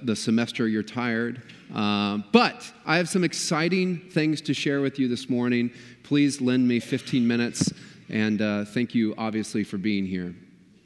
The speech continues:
Not too long ago, Doctor Reitmeyer,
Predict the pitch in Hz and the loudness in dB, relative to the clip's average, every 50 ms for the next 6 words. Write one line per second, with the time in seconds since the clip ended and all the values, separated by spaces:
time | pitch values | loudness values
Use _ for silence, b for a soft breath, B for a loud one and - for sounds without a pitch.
0 | - _ _ _ _ _ _ - - B B B B B B B B B B B | -20 _ _ _ _ _ _ -20 -20 B B B B B B B B B B B
1 | B B B B _ - 151 156 170 - - 185 165 165 170 170 175 165 143 135 | B B B B _ 2 2 2 2 4 4 4 4 4 4 4 2 2 2 2
2 | 151 143 135 131 127 127 117 - 151 147 147 - - 139 127 117 110 117 139 151 | 2 2 4 2 2 0 0 -2 -2 -2 -2 0 2 2 2 2 2 2 0 0
3 | 151 - 139 127 120 117 113 113 117 135 151 | 0 0 0 2 2 2 2 2 0 -2 -6